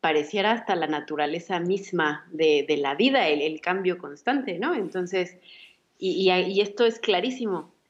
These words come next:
conforme nunca nos estanquemos, sobre todo si sientes que no es donde debes de estar, ese, con, ese perpetuo movimiento es lo único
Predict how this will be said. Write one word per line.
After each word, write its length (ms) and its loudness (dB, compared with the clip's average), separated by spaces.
conforme 600 0
nunca 420 -2
nos 260 -4
estanquemos, 920 -4
sobre 420 2
todo 260 0
si 200 -8
sientes 480 2
que 160 -2
no 240 4
es 180 4
donde 340 4
debes 360 2
de 80 -6
estar, 480 0
ese, 400 -4
con, 240 -2
ese 240 -4
perpetuo 720 0
movimiento 580 0
es 80 2
lo 180 2
único 440 2